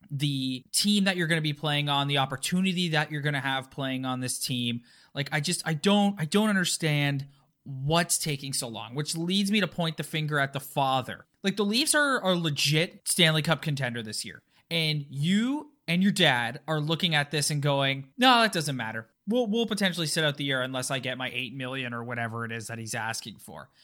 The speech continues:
I don't understand the logic. At this point, it's just, it's being difficult for the sake of being difficult. Like, yes,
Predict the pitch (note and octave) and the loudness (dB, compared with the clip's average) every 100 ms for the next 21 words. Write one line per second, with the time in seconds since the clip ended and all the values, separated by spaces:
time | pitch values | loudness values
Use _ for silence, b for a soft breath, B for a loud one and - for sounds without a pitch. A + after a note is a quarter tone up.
0 | b b b F#3 D#3+ F3+ G3 G#3+ A#3+ - | b b b 0 4 4 4 2 0 0
1 | D3+ D3+ D3+ B2+ F#2+ G#2+ A#2+ G#3+ A3+ - | -2 -2 -2 -4 -6 -6 -2 -2 -4 -8
2 | b b b - D3 - F3+ - G#3+ A3 | b b b -2 0 0 -2 0 -2 -2
3 | G3+ E3 D3 - D3+ - D3 - D3 D3 | -2 -4 -4 -2 -2 -4 -8 -8 -4 -2
4 | D#3+ C#3+ A#2 D#3 C#3+ E3 F3 - B2+ A#2+ | -2 -2 -4 -4 -2 -2 -2 -8 -6 -2
5 | - D3+ C3 C#3 C3+ C3+ C3 A#2+ A#2 C#3 | 0 0 -2 -2 -4 -4 -6 -6 -8 -6
6 | F3+ F#3 E3+ - C#3+ D#2+ - | -4 -2 -2 -2 -4 -4 -8